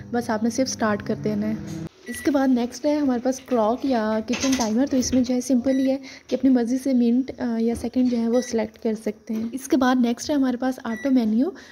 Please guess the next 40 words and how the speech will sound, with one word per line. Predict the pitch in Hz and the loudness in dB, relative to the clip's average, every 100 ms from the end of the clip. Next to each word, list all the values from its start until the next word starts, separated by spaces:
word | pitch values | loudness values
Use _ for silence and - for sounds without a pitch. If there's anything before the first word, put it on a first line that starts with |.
| - | -4
तो | 262 262 | 0 2
इसमें | 277 262 - 277 | 0 -4 -2 -2
जो | 277 | 0
है | 247 247 262 285 247 | 0 0 -2 -2 0
ए | 254 | 0
वन, | 240 247 269 - | 2 2 0 0
ए | 240 240 | -2 -2
टू, | 240 240 | 0 2
ए | 240 | 2
थ्री, | 233 240 233 311 - - - | 0 0 -2 -2 -8 -10 -2
ए | 254 | -2
टेन | 254 247 254 | 0 2 2
तक | 294 277 | 2 0
जो | 254 | 0
है | 240 254 | 2 2
ये | 247 220 | 2 0
given | 208 214 247 247 | -2 -2 0 2
है। | 285 - - | 0 -6 -10
अच्छा, | 226 277 | -2 0
जो | 277 | 4
मैंने | 277 277 | 4 2
शुरू | 262 247 | 0 0
में, | 269 269 269 277 | 4 4 4 2
अ, | - | -2
रेसिपी | 220 220 226 220 - 269 | -4 -2 -4 -4 -6 -4
बुक | 226 233 | -2 -4
दिखाई | - - - 214 | -8 -10 -6 -4
थी | 214 240 | -2 -2
आप | 220 226 | -2 -2
लोगों | 220 | -2
को, | 220 277 - - - | -2 -4 -6 -14 -6
तो | 247 | -4
वो | 214 269 | 2 2
जो | 285 | 2
है | 277 277 | 0 0
उसमें | 254 - 277 | 0 2 2
जितनी | 262 233 240 277 | 2 -2 2 2
भी | 302 | 2
recipes | 254 220 - 247 240 | 0 -4 -4 -4 0
हैं | 254 | 0